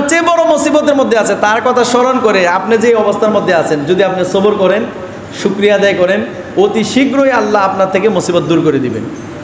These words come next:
আর যদি অভিযোগ উঠাইতে থাকেন, একটার পর একটা অভিযোগ উঠাইতে থাকেন, অভিযোগ উঠে, তো আল্লাহ তাআলা আপনার উপরে নারাজ হবে, এই মুসিবত আরো গাঢ় হবে, আরো বড় বিপদের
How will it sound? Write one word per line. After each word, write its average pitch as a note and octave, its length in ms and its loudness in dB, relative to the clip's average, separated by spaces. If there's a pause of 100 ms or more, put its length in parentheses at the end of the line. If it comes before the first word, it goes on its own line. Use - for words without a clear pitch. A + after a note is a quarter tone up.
(960)
আর F#3 100 -2
যদি B3 200 2
অভিযোগ B3+ 340 2
উঠাইতে C4+ 280 2
থাকেন, C4 320 2
একটার A3+ 260 2
পর A3+ 120 4
একটা A#3 200 2
অভিযোগ A3 340 2
উঠাইতে A3+ 280 2
থাকেন, A3 260 2 (480)
অভিযোগ A3 340 0
উঠে, C4+ 200 2 (420)
তো - 100 -2
আল্লাহ G3+ 220 0
তাআলা G3 240 0
আপনার F#3+ 180 0
উপরে F#3 260 2
নারাজ F#3 380 0 (100)
হবে, C#3 160 2 (400)
এই F#3+ 140 4
মুসিবত A3 460 2
আরো G#3+ 220 2
গাঢ় F3+ 240 2
হবে, E3 280 2 (380)
আরো G3+ 200 0
বড় B3+ 340 2
বিপদের D#4 420 0